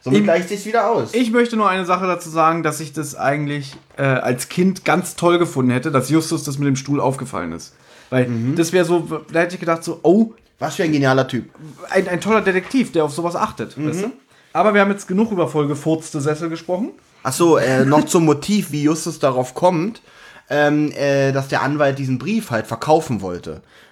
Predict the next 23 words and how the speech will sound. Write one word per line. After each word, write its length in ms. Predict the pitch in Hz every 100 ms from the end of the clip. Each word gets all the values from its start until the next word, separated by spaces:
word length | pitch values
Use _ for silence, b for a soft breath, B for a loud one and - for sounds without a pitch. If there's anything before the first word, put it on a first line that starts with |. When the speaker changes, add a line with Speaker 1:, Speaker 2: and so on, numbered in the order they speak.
| b
Speaker 2:
Oder 300 | 139 120 110
hat. 240 | 151 135 -
Speaker 1:
Oder 200 | 139 127
verkauft 460 | 131 123 120 110 147
hat, 140 | 156
Speaker 2:
Genau. 180 | 139 117
Speaker 1:
genau. 260 | 123 123
Speaker 2:
Und 220 | 101 147 139
zwar 240 | 147 135
an 180 | 131 127
Dreipunkt 520 | 131 165 175 131 113
Mister 240 | 123 - 120
Randur, 600 | 143 156 120 139 226 -
Speaker 1:
Mhm. 360 | 139 135 139 196
Speaker 2:
dass 140 | 127
der 120 | 143 139
dann 140 | 139
nämlich 180 | 139 135
jetzt 160 | 135
schon 160 | - 135
Informationen 920 | 123 127 120 117 - 165 196 143 117
hat. 320 | 123 143 104 -
Und 340 | 123 135 135